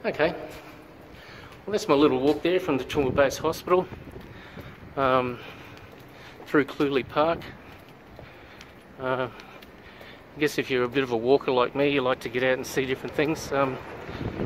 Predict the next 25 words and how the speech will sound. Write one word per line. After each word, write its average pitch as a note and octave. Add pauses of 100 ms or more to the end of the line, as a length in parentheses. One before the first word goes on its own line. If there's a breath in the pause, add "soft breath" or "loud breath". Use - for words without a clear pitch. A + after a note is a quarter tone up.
just -
do B2+
that. C#3 (200)
Um, C3 (1800 loud breath)
I B2
just A2
caught A2+
a A2
ride A#2
with A#2
someone A#2+
up A2
to A2+ (1200 loud breath)
one A#2+
of A#2
the G#2+
tile B2
shops, -
and A#2+
I've A2+
walked A2
back A#2+ (400 loud breath)
from A#2+
there, A2+
so... A2+